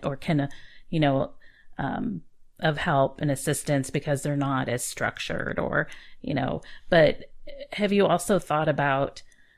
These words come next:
um, gosh, I, I have, like, three or four questions now based out of this. One of the things is, um, you know, helping people navigate some of the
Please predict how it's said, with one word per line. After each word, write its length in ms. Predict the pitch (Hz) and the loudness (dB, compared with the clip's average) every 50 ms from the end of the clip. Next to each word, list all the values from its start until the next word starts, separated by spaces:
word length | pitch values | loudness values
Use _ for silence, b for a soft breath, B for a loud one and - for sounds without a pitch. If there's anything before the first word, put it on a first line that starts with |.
| _ - - - | _ -20 -14 -10
um, 400 | 139 135 120 120 120 117 - 160 - - _ - - | -8 -6 -6 -4 -4 -6 -6 -8 -12 -16 _ -18 -12
gosh, 220 | 160 147 135 - - | -10 -8 -8 -6 -4
I, 60 | 143 | -4
I 120 | - - - - - - - - | -6 -6 -10 -18 -20 -10 -4 -2
have, 100 | 180 175 | 0 2
like, 240 | 185 156 - - - | 2 0 0 -2 -6
three 180 | - 160 151 | -6 -4 -4
or 60 | 147 | -4
four 160 | 143 - 151 147 | -4 -6 -6 -4
questions 380 | - - - - - 151 147 | -2 -2 -2 -4 -6 -6 -6
now 100 | - - | -6 -4
based 260 | 151 165 160 151 - | -4 -4 -4 -4 -4
out 100 | - 147 | -4 -4
of 80 | 160 160 | -4 -2
this. 240 | 165 160 170 - - b b b b b b | -4 -4 -4 -6 -10 b b b b b b
One 200 | - 208 220 233 | 2 4 6 6
of 60 | 214 | 6
the 100 | 208 196 | 6 6
things 340 | - - 196 185 185 170 165 | 6 6 4 6 4 4 4
is, 360 | 170 165 170 160 156 - - - - - - - | 4 4 4 2 0 -6 -12 -16 -18 -20 -12 -10
um, 460 | 160 151 147 135 123 123 - 147 160 - - - - - - - - - - | -8 -6 -4 -4 -4 -4 -6 -8 -8 -10 -16 -20 -20 -20 -20 -20 -18 -2 4
you 100 | 254 254 | 6 6
know, 80 | 254 196 | 6 8
helping 320 | - 202 190 - 214 190 | 6 6 6 6 4 4
people 240 | - 208 202 180 175 | 4 4 2 4 4
navigate 560 | 160 160 156 151 156 175 151 156 156 - - | 4 4 4 2 2 2 2 2 0 0 -2
some 220 | - - 147 147 | -4 -2 0 0
of 180 | 151 143 143 - | 0 0 -2 -2
the 180 | 143 135 131 | -2 -2 -2